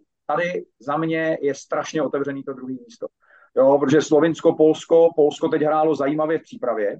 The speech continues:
Musím říct, že ty poslední přípravní zápasy u Poláků, že asi zvládli takovej ten přerod, kdy, kdy hodně obměnili ten kádr těch bývalých fantastických hvězd,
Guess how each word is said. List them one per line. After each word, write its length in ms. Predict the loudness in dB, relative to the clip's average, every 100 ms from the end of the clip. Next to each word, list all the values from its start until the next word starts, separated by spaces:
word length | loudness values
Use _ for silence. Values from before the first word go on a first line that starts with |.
| _
Musím 240 | -12 -10
říct, 140 | -6 -4
že 80 | -4
ty 100 | -6
poslední 320 | -8 -8 -8 _
přípravní 340 | -16 -14 -4
zápasy 340 | -4 -4 -8
u 20 | -14 _ _
Poláků, 440 | -4 -2 -2 -4 -6 _ -4
že 100 | 2
asi 340 | 2 2 2 2
zvládli 580 | 2 4 4 2 2 2
takovej 340 | 0 0 0
ten 120 | -2 -12
přerod, 440 | -4 -2 0 -4 -8 _ _ _ _
kdy, 440 | -4 0 0 -2 -4
kdy 240 | -2 -2
hodně 340 | 0 -2 -2 -4
obměnili 480 | -4 -4 -2 -2
ten 160 | -4 -6
kádr 340 | -4 -4 -4
těch 160 | -4 -4
bývalých 360 | -4 -2 -2 -4
fantastických 560 | -6 -8 -10 -6 -4 -2
hvězd, 320 | -4 -4